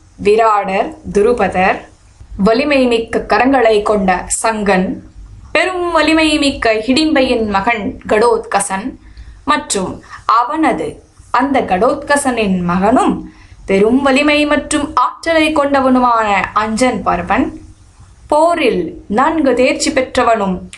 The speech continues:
வலிமை மிக்க கரங்களை கொண்டவனுமான சினிக்களின் வழித்தோன்றல் சாத்யகி, வலிமை மிக்க அபிமன்யு, திரௌபதியின் ஐந்து மகன்கள்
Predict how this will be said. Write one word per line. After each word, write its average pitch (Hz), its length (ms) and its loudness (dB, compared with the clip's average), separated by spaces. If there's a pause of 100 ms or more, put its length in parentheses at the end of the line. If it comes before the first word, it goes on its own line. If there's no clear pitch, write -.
(200)
வலிமை 320 400 0
மிக்க 277 360 0
கரங்களை 262 520 0
கொண்டவனுமான 214 920 0 (340)
சினிக்களின் 269 840 -2
வழித்தோன்றல் 202 800 0
சாத்யகி, 208 880 -2 (540)
வலிமை 208 420 2
மிக்க 311 440 0
அபிமன்யு, 202 720 0 (640)
திரௌபதியின் 196 760 0
ஐந்து 247 420 0
மகன்கள் 190 600 -2